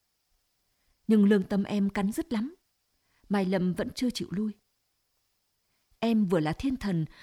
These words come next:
vừa là nhân thần của đời anh." Tôi thật sự xúc động khi thốt ra mấy lời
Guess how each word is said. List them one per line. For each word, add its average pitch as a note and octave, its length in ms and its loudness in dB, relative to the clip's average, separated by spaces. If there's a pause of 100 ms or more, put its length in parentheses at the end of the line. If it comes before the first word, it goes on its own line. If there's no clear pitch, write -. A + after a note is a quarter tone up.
(120)
vừa F#3 220 4
là E3+ 140 2
nhân B3 280 2
thần F3+ 220 -2
của F3+ 120 0
đời E3 160 0
anh." B3+ 240 -4 (1040)
Tôi F#3+ 260 4
thật - 160 -6
sự - 200 -4
xúc D#4 200 -6
động E3+ 180 -2 (160)
khi A3+ 220 -2
thốt D#4 180 -6
ra G#3 240 -4
mấy F#3 180 2
lời G#3+ 220 0